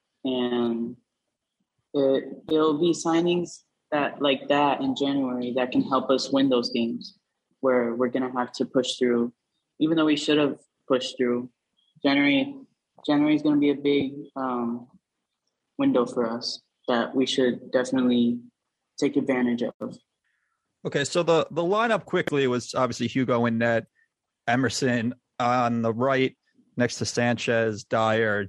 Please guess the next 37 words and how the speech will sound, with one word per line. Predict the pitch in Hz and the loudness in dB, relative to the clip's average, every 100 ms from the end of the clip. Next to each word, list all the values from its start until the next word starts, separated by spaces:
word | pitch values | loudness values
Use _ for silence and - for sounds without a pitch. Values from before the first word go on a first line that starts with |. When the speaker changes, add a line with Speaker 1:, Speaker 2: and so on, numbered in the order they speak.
| - | -2
Speaker 2:
Davies, | 127 123 110 117 107 110 | 0 2 0 -2 -4 -4
Reggie, | 123 110 113 | -2 0 -2
which | 107 110 | -2 -4
is | 110 110 | -6 -4
the | |
usual. | 113 160 123 120 117 117 - - - _ _ | 0 0 0 2 2 0 -4 -14 -16 _ _
And | 123 | -2
then | 143 | 0
the | 135 | 0
midfield | 147 196 - 175 | 0 0 0 0
was | 139 - | 0 0
different. | 147 - 131 120 - | -2 0 0 0 -4
We | 135 | -2
were | 131 | 0
kinda, | - 165 156 123 - _ _ _ _ - 117 | 0 0 0 -2 -8 _ _ _ _ -10 -2
when | 165 | 0
they | 151 | 0
put | - 247 247 | 0 -4 0
the, | 196 147 | 0 2
um, | 127 113 104 95 95 _ _ _ _ _ _ _ _ - - | 4 2 0 -4 -12 _ _ _ _ _ _ _ _ -20 -4
our | 123 | -2
s-, | 117 - - - | -2 -6 -8 -2
our | 127 | 2
lineup | 127 131 127 123 | 2 2 0 0
on | 113 | -2
the | |
board, | 107 117 110 | 0 0 2
it | 107 | 0
was | 110 | -2
set | - - 165 147 | -6 -2 0 2
up | 139 113 | 0 -2
like | 104 | -4
we | 113 | -4
were | 110 | -4
gonna | 117 | -4
play | - 117 110 107 | -4 0 2 2
a, | 104 | -2